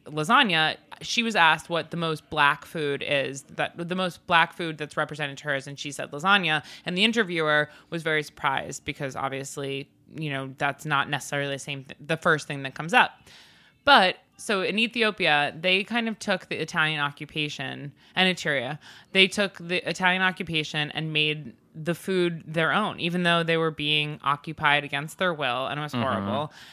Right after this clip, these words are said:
Speaker 1: And now, for every single Christmas, birthday, important event, not only lasagna, but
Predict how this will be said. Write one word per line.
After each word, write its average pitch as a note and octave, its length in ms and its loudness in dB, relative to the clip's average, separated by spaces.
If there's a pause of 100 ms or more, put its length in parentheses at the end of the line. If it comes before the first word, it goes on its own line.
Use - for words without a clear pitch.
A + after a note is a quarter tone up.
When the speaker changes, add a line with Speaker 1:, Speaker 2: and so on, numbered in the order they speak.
(200)
Speaker 1:
And E3+ 160 -2
now, G#3+ 460 2
for - 280 -6
every G#3 260 -2
single A3 520 -2
Christmas, G3 880 -4 (240)
birthday, E3 800 0
important F3 520 -4
event, D#3 540 0 (360)
not F3+ 200 2
only G3 320 0
lasagna, D#3 600 2
but D#3+ 220 0